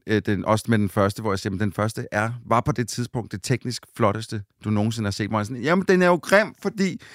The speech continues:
hvor jeg sådan lidt, "Det kan, ja, vi kan sagtens, den er blokket grimt, og, og, og kameravinkler er grimme, og alt muligt andet.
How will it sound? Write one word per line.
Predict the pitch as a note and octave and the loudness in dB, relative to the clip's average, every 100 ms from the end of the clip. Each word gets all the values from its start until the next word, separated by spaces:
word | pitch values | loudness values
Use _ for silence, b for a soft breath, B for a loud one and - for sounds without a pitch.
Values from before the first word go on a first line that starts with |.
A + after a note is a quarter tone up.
| B | B
hvor | A#2 | -2
jeg | B2 | 0
sådan | C#3 - | -2 -4
lidt, | - | -2
"Det | G3+ | 0
kan, | G#3+ - F#3+ | 0 -4 2
ja, | G3 G#3 _ b b b - | 4 4 _ b b b -2
vi | |
kan | D3 | 0
sagtens, | E3+ F3+ F#3 E3+ | 4 2 2 2
den | E3 | 4
er | |
blokket | D3+ D#3+ E3 G3 | 6 6 6 2
grimt, | - E3 D#3+ | 2 0 2
og, | D#3 C#3+ B2+ | 2 2 2
og, | A#2 B2 B2+ | 2 2 0
og | - C#3+ A#2+ | 2 2 4
kameravinkler | - F#3 F3+ E3 D3+ C#3+ | 4 4 6 4 4 4
er | C#3 | 4
grimme, | C#3 C#3+ E3 | 6 6 4
og | C#3+ | 4
alt | D#3+ | 4
muligt | D#3+ C3+ | 4 4
andet. | C#3+ | 2